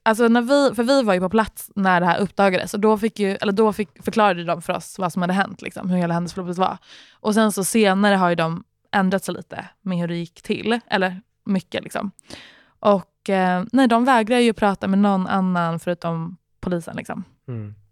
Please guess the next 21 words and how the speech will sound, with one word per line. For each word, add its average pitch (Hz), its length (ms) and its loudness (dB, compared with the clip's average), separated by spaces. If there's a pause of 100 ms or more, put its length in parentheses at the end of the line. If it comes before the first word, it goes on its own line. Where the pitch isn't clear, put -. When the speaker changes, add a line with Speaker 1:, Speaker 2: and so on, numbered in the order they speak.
(600)
Speaker 2:
Och - 200 -6
det 170 60 0
sjukaste 175 380 -2
är 143 60 0
att 139 60 -8
de 185 280 0
vet 185 440 -2
vem 131 640 -2
personen 123 540 -6
som 123 240 -8
har 110 300 -6
stulit 117 640 -14
kortet 120 440 -10
är, 139 220 0
eftersom 123 280 -8
att 113 80 -8
de 113 160 -6
har - 60 -8
övervakningskameror 139 840 -2
där. 87 200 -8 (140)
Speaker 1:
Mm. 208 260 2